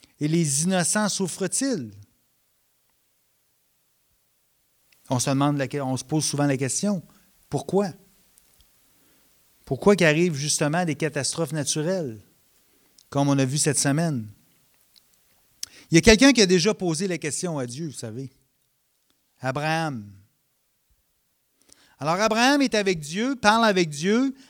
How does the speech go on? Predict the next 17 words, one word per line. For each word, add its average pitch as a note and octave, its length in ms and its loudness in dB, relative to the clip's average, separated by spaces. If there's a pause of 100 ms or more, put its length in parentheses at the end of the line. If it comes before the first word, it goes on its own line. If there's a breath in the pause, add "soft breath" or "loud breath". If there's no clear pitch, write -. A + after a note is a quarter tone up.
(100)
Abraham G3+ 500 0
arrive A3+ 480 0
à F3 160 2
la, E3 100 2 (320)
à E3 100 0
la, E3 260 2
la D#3+ 200 -4
ville G3 360 2
de, E3+ 280 4 (600 soft breath)
les D#3 120 0
deux G3+ 140 4
villes A3 200 2
de F#3 120 4
Sodome G#3 540 2
et F3+ 40 -2
de D#3+ 140 0
Gomorrhe. D#3+ 720 0